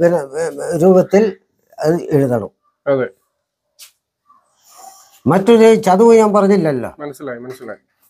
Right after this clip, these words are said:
Speaker 1: നീതി വേണം എനിക്ക്.
Speaker 2: വേണം.
Speaker 1: നീതി ഇനി എൻ്റെ മോനെ ഇവിടെ അടക്കം ചെയ്ത് കഴിഞ്ഞാൽ ഇപ്പൊ തന്നെ പറയാം, അടക്കം ചെയ്തില്ലല്ലേ, അതിനു വേണ്ടി ഞാൻ ഇറങ്ങും, ഇറങ്ങിയിരിക്കും. അന്നേരം നിങ്ങളെ എല്ലാം ഞാൻ സമീപിക്കും. പറഞ്ഞ മനസ്സിലായോ?
Speaker 2: ഉം.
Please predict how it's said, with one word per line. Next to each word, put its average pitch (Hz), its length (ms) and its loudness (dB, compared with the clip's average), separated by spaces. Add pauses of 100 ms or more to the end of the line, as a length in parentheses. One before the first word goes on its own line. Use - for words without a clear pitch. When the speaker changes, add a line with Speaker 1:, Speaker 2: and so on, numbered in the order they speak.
(120)
Speaker 1:
നീതി 240 240 4
വേണം 311 200 4
എനിക്ക്. 160 500 0
Speaker 2:
വേണം. 151 180 -6 (1120)
Speaker 1:
നീതി 190 280 4
ഇനി 254 480 2 (460)
എൻ്റെ 220 280 0
മോനെ 226 340 2
ഇവിടെ 214 240 4
അടക്കം 208 460 2
ചെയ്ത് 208 500 4 (500)
കഴിഞ്ഞാൽ 190 380 4
ഇപ്പൊ 208 260 2
തന്നെ 202 280 2
പറയാം, 196 260 2
അടക്കം 196 260 2
ചെയ്തില്ലല്ലേ, 196 460 2 (500)
അതിനു 202 320 2
വേണ്ടി 240 360 4
ഞാൻ 208 280 2
ഇറങ്ങും, 196 440 0 (500)
ഇറങ്ങിയിരിക്കും. 185 840 2 (180)
അന്നേരം 233 320 4
നിങ്ങളെ 226 260 4
എല്ലാം 214 300 2
ഞാൻ 202 200 0
സമീപിക്കും. 170 720 -4 (1900)
പറഞ്ഞ 226 200 4
മനസ്സിലായോ? 185 460 4
Speaker 2:
ഉം. 131 180 -8